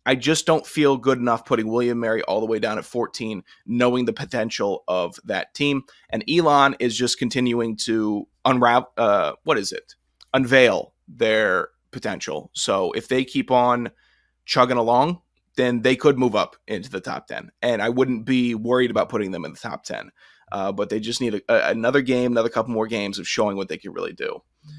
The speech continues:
Uh, the dude abides, uh, responded, "I think that this past weekend broke a lot, most of you pollsters, L O L." It did. Uh, it was a very, very tough weekend to put it together.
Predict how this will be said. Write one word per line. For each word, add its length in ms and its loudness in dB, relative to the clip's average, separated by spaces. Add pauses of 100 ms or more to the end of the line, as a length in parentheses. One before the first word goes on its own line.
(360)
Uh, 280 4
the 120 -4
dude 220 2
abides, 800 4 (160)
uh, 340 -4 (100)
responded, 720 0
"I 140 2
think 320 0
that 240 0
this 180 2
past 320 2
weekend 300 -2
broke 180 4
a 60 4
lot, 260 4
most 260 0
of 80 -8
you 120 -2
pollsters, 580 0
L 140 2
O 100 2
L." 240 2
It 140 -2
did. 240 4 (640)
Uh, 200 4
it 40 0
was 160 -4
a 60 -2
very, 340 2
very 200 0
tough 260 0
weekend 240 -4
to 60 -2
put 240 -6
it 60 -14
together. 400 0